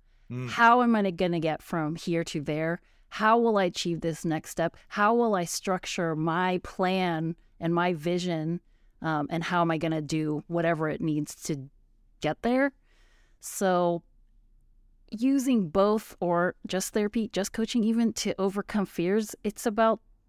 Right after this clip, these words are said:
Speaker 2: you know, process. It's about understanding these things so that you can think about them differently,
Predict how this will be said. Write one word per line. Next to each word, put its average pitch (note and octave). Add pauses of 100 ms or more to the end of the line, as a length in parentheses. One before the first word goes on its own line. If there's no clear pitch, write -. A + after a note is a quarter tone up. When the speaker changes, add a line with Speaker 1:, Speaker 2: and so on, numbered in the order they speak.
(160)
Speaker 2:
you A3
know, F3 (420)
process. -
It's -
about G3+
understanding F#3
these E3
things D#3
so -
that D#3+
you D#3+
can E3
think -
about F3
them D#3
differently, A#3